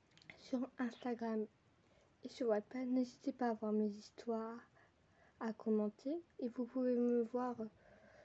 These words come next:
sur Instagram, me retrouver sur Instagram en train de faire,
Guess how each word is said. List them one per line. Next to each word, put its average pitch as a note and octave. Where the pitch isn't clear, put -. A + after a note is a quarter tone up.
sur -
Instagram, A3+
me G#3+
retrouver A#3
sur A3+
Instagram A3
en G#3
train A3
de G#3
faire, G#3+